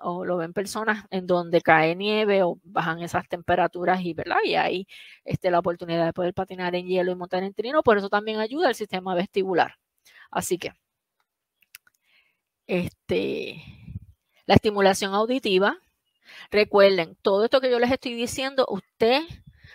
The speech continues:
va escuchando y va anotando. "Ah, eso, mm, eh, le pongo arena y no tiene problema. Es una fortaleza.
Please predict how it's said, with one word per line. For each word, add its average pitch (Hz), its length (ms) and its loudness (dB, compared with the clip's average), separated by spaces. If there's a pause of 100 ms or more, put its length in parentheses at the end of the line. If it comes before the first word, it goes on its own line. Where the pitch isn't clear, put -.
(140)
va 185 180 4
escuchando 311 760 -2 (480)
y 214 180 -2
va 190 160 4
anotando. 170 640 -2 (600)
"Ah, - 180 4 (680)
eso, 311 460 2 (920)
mm, 214 100 -18 (460)
eh, 208 600 2
le 220 200 2
pongo 240 260 0
arena 269 540 2
y 226 80 -8
no 220 100 -10
tiene 233 220 -6
problema. 202 440 -2
Es 214 240 -6
una 226 260 -4
fortaleza. 202 800 -4